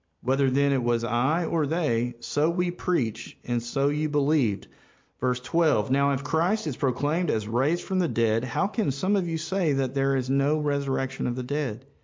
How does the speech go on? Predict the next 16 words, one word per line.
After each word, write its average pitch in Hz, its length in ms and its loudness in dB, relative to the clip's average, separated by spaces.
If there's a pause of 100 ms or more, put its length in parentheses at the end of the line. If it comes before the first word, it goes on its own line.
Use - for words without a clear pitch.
(760)
But 143 120 4
if 143 100 2
there 151 180 4
is 131 120 0
no 139 240 4
resurrection 127 680 0
of 117 80 -2
the 117 100 0
dead, 113 500 2
then 127 260 4
not 143 380 2
even 147 340 2
Christ 123 680 -2 (580)
has 120 260 -4
been 123 220 0
raised. 120 560 -2